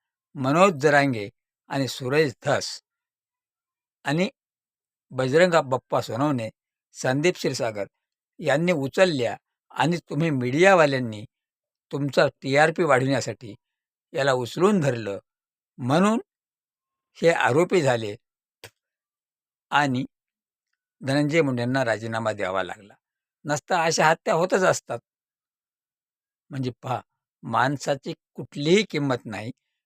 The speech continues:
केवळ आणि केवळ जातीयवादावर बोलायचं.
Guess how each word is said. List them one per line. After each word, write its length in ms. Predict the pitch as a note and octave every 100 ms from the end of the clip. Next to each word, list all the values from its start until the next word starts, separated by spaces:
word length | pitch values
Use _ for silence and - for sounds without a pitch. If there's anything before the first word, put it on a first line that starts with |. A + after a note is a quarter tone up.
| _ _
केवळ 380 | - D#3+ E3+ F#3+
आणि 120 | G3+ E3+
केवळ 260 | C#3 D3+
जातीयवादावर 960 | D3+ A#2 B2+ A#2 - F3 E3 D3 E3 E3
बोलायचं. 520 | B2 A2+ G#2 - A#2+